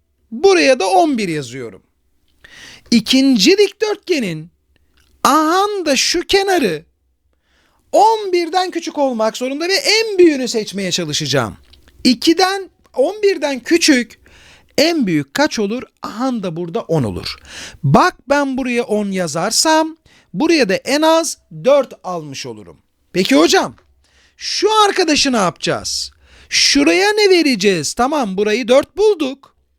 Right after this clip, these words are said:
Burası beş. Ben burayı dört,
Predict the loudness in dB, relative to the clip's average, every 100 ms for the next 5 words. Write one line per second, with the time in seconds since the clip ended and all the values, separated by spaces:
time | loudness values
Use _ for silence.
0 | _ _ _ _ 0 4 4 2 -2 -4
1 | -4 -8 -10 -14 _ _ _ -4 -2 -2
2 | 2 2 2 2 4 2 0 -16